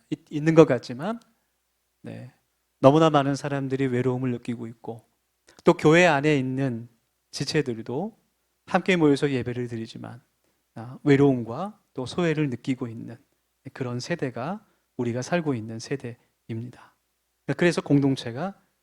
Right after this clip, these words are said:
중요합니다. 예수 그리스도를 믿는다는 것은 개인이 영접 기도를 한다는 의미가 아니라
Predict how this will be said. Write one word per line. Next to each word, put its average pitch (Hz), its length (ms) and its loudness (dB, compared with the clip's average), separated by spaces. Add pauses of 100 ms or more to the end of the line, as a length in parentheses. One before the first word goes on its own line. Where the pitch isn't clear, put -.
(180)
중요합니다. 127 720 -8 (640)
예수 185 300 8
그리스도를 180 600 6
믿는다는 151 520 0
것은 127 500 -6 (560)
개인이 151 560 6
영접 139 340 4
기도를 151 320 0
한다는 160 520 0
의미가 135 360 0
아니라 123 460 -10